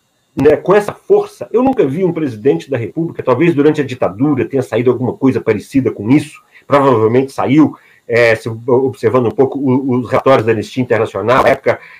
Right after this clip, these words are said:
é, lá se falava de tortura e de morte. Agora aqui nós estamos falando de uma coisa massificada, contra setores, é, é, vastos setores da, da população,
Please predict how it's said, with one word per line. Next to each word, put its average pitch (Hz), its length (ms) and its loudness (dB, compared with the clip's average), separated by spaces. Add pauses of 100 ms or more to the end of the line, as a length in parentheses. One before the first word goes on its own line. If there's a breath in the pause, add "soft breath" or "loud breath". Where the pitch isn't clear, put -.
(100)
é, 120 200 2
lá 117 160 2
se 123 100 -12
falava 123 260 2
de 113 120 -10
tortura 127 720 0
e 104 40 -6
de 95 80 -14
morte. 120 460 -2 (220 loud breath)
Agora 185 220 2
aqui 180 100 -4
nós 208 80 2
estamos 190 160 -4
falando 175 260 -2
de 160 80 -4
uma 165 140 0
coisa 160 360 -6
massificada, 160 760 -6 (100)
contra 120 260 -4 (560)
setores, 143 800 -2 (320)
é, 104 300 -6
é, 95 260 -10 (400)
vastos 123 460 -2
setores 139 420 2
da, 107 220 0
da 101 140 -8
população, 117 580 -6